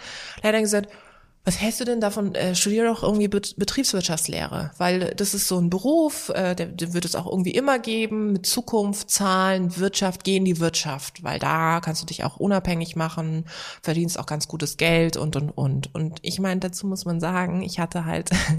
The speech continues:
<laughs> einen, einen Punkt im Mathe-Abi.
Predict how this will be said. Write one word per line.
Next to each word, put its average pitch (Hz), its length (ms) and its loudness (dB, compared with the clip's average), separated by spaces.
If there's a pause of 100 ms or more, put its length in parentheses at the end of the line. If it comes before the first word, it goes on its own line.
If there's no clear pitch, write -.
(140)
<laughs> - 460 -10
einen, 196 420 2 (260)
einen 175 600 2 (140)
Punkt 170 420 -2 (140)
im 160 140 -4
Mathe-Abi. 151 600 -4